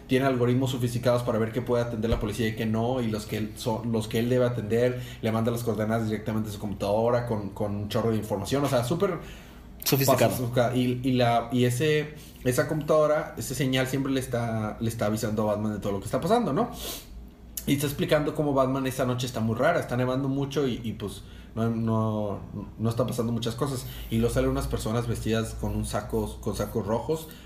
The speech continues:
Speaker 1: que en, en un, en una zona neutral de Gótica, en la que ninguna banda tiene jurisdicción. Y dice, "Qué raro,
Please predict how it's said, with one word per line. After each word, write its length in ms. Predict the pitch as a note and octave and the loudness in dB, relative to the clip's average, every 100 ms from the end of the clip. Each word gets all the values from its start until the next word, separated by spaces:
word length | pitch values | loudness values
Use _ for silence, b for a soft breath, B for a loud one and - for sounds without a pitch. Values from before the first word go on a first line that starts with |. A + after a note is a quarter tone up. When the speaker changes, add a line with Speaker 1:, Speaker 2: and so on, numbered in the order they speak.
| B - | B -4
Speaker 1:
que 80 | |
en, 140 | G#2+ A2 | -4 0
en 200 | A2+ A2 | 0 2
un, 360 | A#2 A#2+ A#2+ A#2 | 2 0 0 0
en 160 | A2+ | 0
una 160 | A2+ B2+ | 2 0
zona 300 | A#2+ A#2 B2 | 0 0 2
neutral 420 | A#2 G2+ A2+ A2 | 2 0 2 2
de 80 | A#2 | 2
Gótica, 480 | B2+ C#3 F3 B2 G#2+ | 0 0 0 0 0
en 100 | G#2+ | -2
la 120 | G#2 | -2
que 80 | A2+ | 0
ninguna 280 | A2 A#2+ B2+ | 0 2 2
banda 580 | A#2 A2+ A#2 A2 - - - | 2 2 2 0 -6 -10 -2
tiene 240 | A2+ A2 | 0 0
jurisdicción. 760 | A2 A2 G2 G2 - D#3 C3+ - B B B | -2 -2 -2 -4 -2 -2 -2 -4 B B B
Y 60 | G#2+ | -2
dice, 180 | G#2+ A2 | -2 0
"Qué 100 | B2+ | -2
raro, 400 | A#2 C3+ C3 | 0 0 0